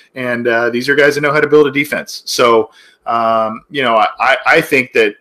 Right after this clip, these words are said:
either one of those would, would be a home run hire. Um, I don't, I don't know if, who I particularly lean towards. I guess a little bit Del Rio, but,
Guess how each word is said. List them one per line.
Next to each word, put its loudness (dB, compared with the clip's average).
either 2
one -2
of 0
those 4
would, -4
would -4
be -4
a -2
home -6
run 0
hire. -2
Um, -6
I -2
don't, -4
I 2
don't -4
know 2
if, -4
who -4
I 2
particularly 0
lean -2
towards. 0
I 2
guess 2
a -2
little 2
bit -2
Del 4
Rio, 2
but, 0